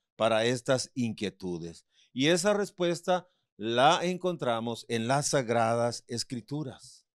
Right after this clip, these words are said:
en la Biblia, que justamente es la palabra de Dios revelada a los hombres. Meditemos en las siguientes escrituras del Salmo ciento diecinueve.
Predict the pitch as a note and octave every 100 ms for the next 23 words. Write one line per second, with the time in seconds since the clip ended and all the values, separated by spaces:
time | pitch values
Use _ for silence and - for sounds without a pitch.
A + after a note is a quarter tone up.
0 | _ _ - B2+ C#3 C#3 G3+ D#3 G2 -
1 | _ _ _ _ _ G2 F#2+ C#3 D#3+ E3+
2 | C#3+ A#2+ B2 C3+ B2 A2+ B2+ E3 D#3+ _
3 | _ _ _ _ G2 G#2+ - G2 G2 A#2
4 | D3 D#3+ E3 C#3+ B2+ G2 F2 - G#2 G#2
5 | G2 F#2+ F#2 A2 A#2 A#2 B2 - A#2 A2+
6 | A2+ - F2 D#2 D#2 - - _ _ _
7 | _ _ _ _ _ _ B2 E3+ F3+ -
8 | G#3 G#3 G#3 - E3 E3 D#3 - D3 D3
9 | E3 E3+ - E3+ C#3 B2 - C3 C3 A#2
10 | C#3+ D3 D3 C3 A#2+ G#2+ - B2+ C3 C3+
11 | - - - C3 C3+ C3 - B2 A2 G2+
12 | F#2 D#2+ D#2 D#2